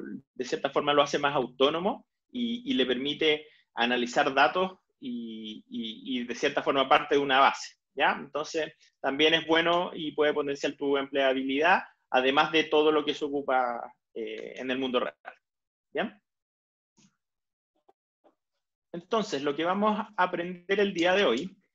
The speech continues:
es, uno, eh, cómo se conecta uno a una base de datos, ¿ya? Dos, vamos a tener un manejo básico de tablas,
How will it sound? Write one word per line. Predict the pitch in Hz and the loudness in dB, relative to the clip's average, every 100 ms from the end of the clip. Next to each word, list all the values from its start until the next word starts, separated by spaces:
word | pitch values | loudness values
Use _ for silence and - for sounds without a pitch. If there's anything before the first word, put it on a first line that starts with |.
| _ _ | _ _
es, | 156 135 - - 208 | 0 0 0 -8 -4
uno, | 226 247 330 - - _ _ | 0 2 0 -4 -18 _ _
eh, | 143 139 135 - | -6 -2 -2 0
cómo | 185 208 | 2 2
se | 208 196 | 0 -2
conecta | 131 139 143 180 | 0 0 0 0
uno | 185 190 | 0 -2
a | 190 | 0
una | 190 | 2
base | 190 196 202 | 2 2 4
de | |
datos, | 175 135 175 - _ _ _ - | 4 2 -4 -10 _ _ _ -8
¿ya? | 131 208 233 _ _ _ _ _ _ _ - | -6 -6 -8 _ _ _ _ _ _ _ -2
Dos, | 156 202 226 - - - _ _ | 2 4 2 -10 -14 -16 _ _
vamos | 135 151 151 | -2 -2 -2
a | 156 | -2
tener | 151 151 | 0 0
un | 156 | -2
manejo | 143 135 139 - 127 | -2 -4 -6 -6 0
básico | 139 - 190 190 | 0 0 -6 -4
de | 208 | 0
tablas, | - 113 113 170 - - | 0 0 -2 -8 -10 -20